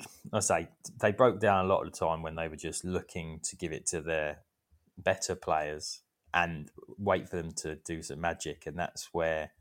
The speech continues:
you just wonder, will Inzaghi come into Inter and be able to continue that sort of team e-, ethos, you know, maybe getting an extra few percent out of those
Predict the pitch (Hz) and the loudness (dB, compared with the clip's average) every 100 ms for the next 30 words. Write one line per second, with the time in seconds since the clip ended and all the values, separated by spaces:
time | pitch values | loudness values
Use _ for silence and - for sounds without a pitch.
0 | _ _ _ _ 82 90 92 95 87 80 | _ _ _ _ -6 -4 -4 2 2 2
1 | 76 85 85 82 87 87 82 76 85 80 | -2 0 0 -2 2 2 2 -4 -6 -6
2 | 78 78 80 78 78 76 76 80 80 76 | -6 -4 -4 -4 -4 -4 -6 -2 -2 -2
3 | - - 69 - _ _ _ _ _ - | -6 -6 -6 -12 _ _ _ _ _ -10
4 | 80 - 92 82 78 80 - - - - | -8 -4 -4 -4 -2 -2 -2 -6 -2 -2
5 | 92 85 82 82 82 92 82 - 80 78 | 0 -2 -4 -4 -4 -4 -6 -2 -2 -2
6 | 85 80 85 82 80 90 80 82 _ _ | -4 -4 -2 -4 -2 -2 -2 -8 _ _
7 | _ _ 80 85 - - 87 87 82 - | _ _ -4 -4 -4 -6 -6 -6 -8 -6
8 | 85 92 85 - 85 78 80 78 - | -2 -2 -2 0 0 0 -2 -4 -6